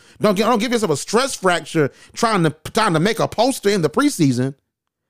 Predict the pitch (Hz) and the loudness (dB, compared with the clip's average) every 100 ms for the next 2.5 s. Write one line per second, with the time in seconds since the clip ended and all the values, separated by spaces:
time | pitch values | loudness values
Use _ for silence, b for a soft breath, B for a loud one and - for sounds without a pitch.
0 | _ _ 175 247 - 254 170 120 196 185 | _ _ -4 -2 -2 -2 -2 0 0 0
1 | 165 175 185 180 147 143 147 131 127 139 | -2 -2 0 -2 -4 -4 0 0 0 0
2 | 120 104 95 87 | -4 -8 -10 -14